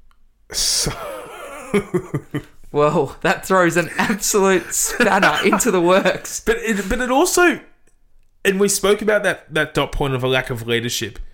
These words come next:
Speaker 1: how, and confusion with the game plan. If these guys were so wanting David, confusion of the game plan is a finding from the review, which could have only been extracted from players telling Pavlich, Walsh, and Lowe that they were confused.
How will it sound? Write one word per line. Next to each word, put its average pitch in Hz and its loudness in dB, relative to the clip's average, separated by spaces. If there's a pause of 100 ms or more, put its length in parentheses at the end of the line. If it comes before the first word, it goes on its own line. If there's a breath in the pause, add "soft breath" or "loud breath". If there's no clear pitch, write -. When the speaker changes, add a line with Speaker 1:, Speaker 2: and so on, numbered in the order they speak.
(140 soft breath)
Speaker 1:
how, 120 0 (120)
and 131 -2
confusion 131 -2
with 120 -2
the 113 -4
game 107 0
plan. 110 -4
If 113 -12
these 196 0
guys 220 2
were 147 -2
so 139 2
wanting 120 -2
David, 117 0 (320 loud breath)
confusion 220 -2
of 214 -2
the 147 -2
game 120 0
plan 113 -6 (420 soft breath)
is 147 0
a 143 2
finding 135 0 (140)
from 143 -2
the 127 0
review, 123 0 (160 loud breath)
which 143 -2
could 160 0
have 143 -2
only 196 2
been 180 2
extracted 175 -2 (160 soft breath)
from 127 -4
players 175 2
telling 143 -2
Pavlich, 139 -2
Walsh, 131 0
and 120 -2
Lowe 110 0
that 117 -8
they 131 0
were 120 0
confused. 104 -12